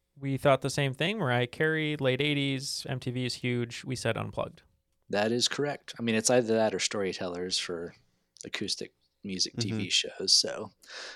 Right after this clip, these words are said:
Speaker 2: guess the right one. All right, so for where, I think of myself as being from Texas because I've lived here most of my life, although I was born in South Carolina.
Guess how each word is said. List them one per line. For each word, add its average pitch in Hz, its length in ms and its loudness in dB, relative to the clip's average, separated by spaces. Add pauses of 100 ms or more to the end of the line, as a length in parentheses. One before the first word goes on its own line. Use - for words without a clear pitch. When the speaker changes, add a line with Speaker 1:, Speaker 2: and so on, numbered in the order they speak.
(140)
Speaker 2:
guess 110 200 4
the 101 120 -2
right 117 220 -2
one. 98 320 -8 (680)
All 160 220 4
right, 175 340 2
so 120 280 6
for 113 360 6
where, 123 600 4 (500)
I 120 80 2
think 185 220 4
of 151 100 -2
myself 139 400 4
as 113 80 0
being 120 220 -2
from 104 180 -6
Texas 107 500 2
because 101 360 -4
I've 98 180 0
lived 127 200 -2
here 101 140 -4
most 90 280 -2
of 101 80 -8
my 95 80 -8
life, - 480 -4 (160)
although 110 600 2
I 101 140 0
was 107 300 2
born 101 240 0
in 98 80 -4
South - 260 -4
Carolina. 120 560 -2